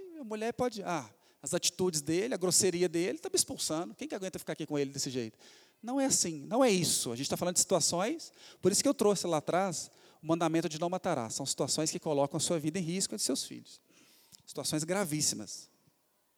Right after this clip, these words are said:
Aí tem, então, coloquei aqui, muitas igrejas e irmãos se perdem nesse entendimento e claramente desobedecem a Deus. Mas eu, eu, eu sei e tô ciente que existe uma linha muito tênue ali.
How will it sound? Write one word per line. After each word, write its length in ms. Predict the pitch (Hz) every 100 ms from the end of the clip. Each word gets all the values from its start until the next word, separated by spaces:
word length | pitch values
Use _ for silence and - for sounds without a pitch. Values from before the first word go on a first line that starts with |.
| _ - - - - -
Aí 180 | 151 165
tem, 140 | 190
então, 420 | 185 - 196 202 -
coloquei 260 | 185 175 170
aqui, 140 | -
muitas 240 | 185 190 170
igrejas 420 | 156 170 185 170
e 60 |
irmãos 340 | 165 151 180 190
se 80 | 226
perdem 460 | - 190 190 165
nesse 200 | 160 -
entendimento 500 | 160 165 147 160 185
e 20 |
claramente 500 | 185 202 220 190 185
desobedecem 500 | 175 180 185 165 -
a 60 | 202
Deus. 400 | 156 120 - - _ - - - - -
Mas 240 | 185 190 -
eu, 220 | 208 202 _ _ _ _ _ _ _
eu, 440 | 170 180 185 147 131 _ -
eu 120 | 170
sei 600 | 160 - 190 208 208 220 -
e 80 |
tô 160 | - 170
ciente 420 | - 156 170 -
que 80 | -
existe 280 | 156 175 180
uma 100 | 165
linha 340 | 175 190 175
muito 360 | 180 208 403 311
tênue 500 | - 165 156 143 135
ali. 320 | 113 104 -